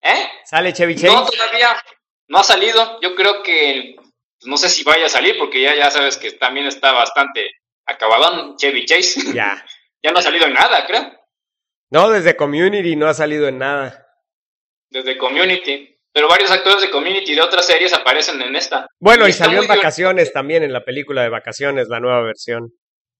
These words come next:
Speaker 1: Uh, ¿va a salir?
Speaker 2: Salió, salió en Vacaciones,
Speaker 1: Ah,
Speaker 2: en la
Speaker 1: salió.
Speaker 2: nueva versión de Vacaciones.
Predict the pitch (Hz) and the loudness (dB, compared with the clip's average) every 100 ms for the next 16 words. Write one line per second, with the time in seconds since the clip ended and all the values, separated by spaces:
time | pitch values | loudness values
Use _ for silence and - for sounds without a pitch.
0 | _ _ - 415 427 415 - 202 214 170 | _ _ 0 2 4 2 2 2 4 4
1 | 233 466 - - _ _ - 127 131 160 | 2 0 -6 -20 _ _ -2 2 8 8
2 | 226 247 156 135 160 196 156 139 139 170 | 8 4 2 4 4 4 0 0 2 0
3 | 196 139 120 123 147 147 123 147 143 127 | 2 -2 -2 0 0 0 -4 -4 -4 -4
4 | 123 127 143 127 _ | -6 -6 -8 -10 _